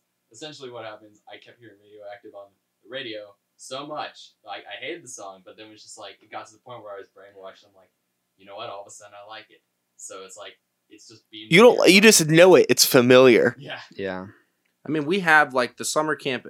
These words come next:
Speaker 4: we have all these ideas and plans and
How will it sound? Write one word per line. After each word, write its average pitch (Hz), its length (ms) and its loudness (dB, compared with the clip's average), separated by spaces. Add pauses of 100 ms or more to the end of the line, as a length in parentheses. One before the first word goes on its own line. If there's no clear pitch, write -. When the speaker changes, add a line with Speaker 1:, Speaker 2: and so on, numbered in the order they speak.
(140)
Speaker 4:
we 120 160 -10
have 113 520 -8 (240)
all 107 120 -10
these 101 300 -12 (100)
ideas 98 640 -14
and 90 120 -20
plans 95 600 -16
and 82 320 -20